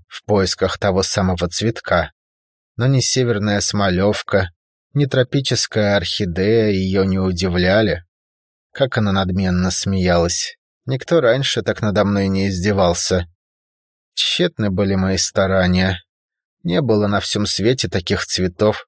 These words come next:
что не знал ее лук. Лая потратила на их поиски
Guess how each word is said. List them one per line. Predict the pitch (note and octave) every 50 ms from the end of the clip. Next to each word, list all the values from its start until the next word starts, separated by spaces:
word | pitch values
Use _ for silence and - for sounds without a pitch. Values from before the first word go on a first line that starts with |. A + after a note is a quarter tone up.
| _
что | _ - - - A2+
не | G#2+ A2 G#2+
знал | F2+ G2 G#2 G2 F2 D2+ D2
ее | E2 E2 F2 G2+ G2+
лук. | F#2+ F#2 E2 D#2+ - - - - _ _ _ _ _ _ _ _ _ _ _ _
Лая | - G2 G2+ G2+ G2 G2 F#2+
потратила | F#2 - G2+ F2+ - G2 G2 F2+ - G2+ F#2+ F#2+
на | F#2 F#2+ F#2+
их | F#2 - -
поиски | _ - G2 F#2+ G2 F2+ - - - G2+ F2+ -